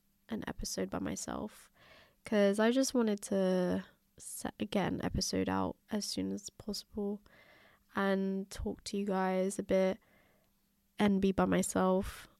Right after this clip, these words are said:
And she was like, "I think you need it." <laughs> And I'm really glad that I'm in this room right now and not anywhere else. Um, like, I, I just, you know,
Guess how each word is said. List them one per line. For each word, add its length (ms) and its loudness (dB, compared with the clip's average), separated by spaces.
And 160 -2
she 100 -2
was 100 -2
like, 200 -2
"I 100 0
think 340 -6
you 60 -2
need 240 -2
it." 300 -2
<laughs> 60 -8
And 480 -2
I'm 220 6
really 240 6
glad 460 4
that 100 2
I'm 260 2
in 160 0
this 300 0
room 260 0
right 160 0
now 540 -2
and 240 -4
not 320 -2
anywhere 420 -2
else. 640 -4
Um, 580 -2
like, 380 2
I, 100 -10
I 80 0
just, 480 -8
you 80 -4
know, 260 0